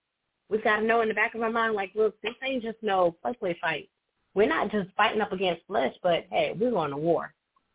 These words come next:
All right, so how? How do we know what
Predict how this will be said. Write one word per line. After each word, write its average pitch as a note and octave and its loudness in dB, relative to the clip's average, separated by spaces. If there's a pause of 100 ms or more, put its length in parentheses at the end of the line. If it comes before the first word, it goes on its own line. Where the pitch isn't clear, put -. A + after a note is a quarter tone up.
(880)
All A3+ 4
right, B3+ 0
so B3 4
how? C4+ 0 (1300)
How D4 0
do G4 4
we F#4 4
know A3 2 (540)
what B3+ 0